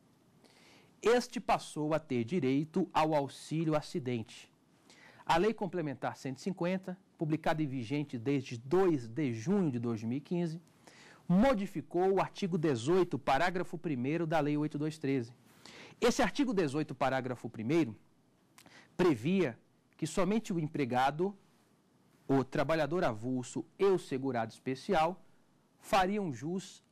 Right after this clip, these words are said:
ao benefício do auxílio acidente. Essa restrição se justifica na medida em que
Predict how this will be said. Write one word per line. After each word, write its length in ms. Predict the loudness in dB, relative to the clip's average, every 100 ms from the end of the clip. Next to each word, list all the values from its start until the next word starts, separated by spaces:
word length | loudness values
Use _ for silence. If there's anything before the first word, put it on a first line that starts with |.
| _
ao 160 | 0 2
benefício 680 | 0 -2 -6 -4 -4 -4 -2
do 120 | 0
auxílio 420 | 0 -2 -2 -2
acidente. 600 | -2 -2 -2 -4 -10 -20 _ _ _ _ _ -20 -20 -20 -20 _ _ _ _ _ _ 0
Essa 300 | 2 2 2
restrição 580 | 2 0 -6 -2 -2 -2
se 140 | -2
justifica 600 | -2 0 -4 0 0 2
na 100 | 0
medida 380 | 0 0 2 2
em 80 | 0
que 340 | 2 2 2